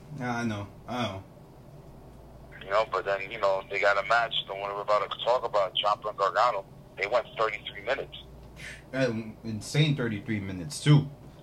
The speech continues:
Speaker 2: Yeah,
Speaker 1: Like
Speaker 2: yo, yo, the, like, every, every match before that one averaged at least, like,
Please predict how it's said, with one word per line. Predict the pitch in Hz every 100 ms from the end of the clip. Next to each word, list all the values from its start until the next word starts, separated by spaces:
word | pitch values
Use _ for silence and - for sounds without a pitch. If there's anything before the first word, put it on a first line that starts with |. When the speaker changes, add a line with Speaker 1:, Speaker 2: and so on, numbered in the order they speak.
| -
Speaker 2:
Yeah, | 131
Speaker 1:
Like | 87
Speaker 2:
yo, | 117
yo, | 143 160 - 127
the, | 127 - - - - - - - - - - -
like, | 113 113 - 120
every, | 127 143 113
every | 123 143
match | 143 143 -
before | 120 - 143
that | 120 123 87
one | 175 175 - - - - - -
averaged | 135 160 135 127
at | 123
least, | 127
like, | -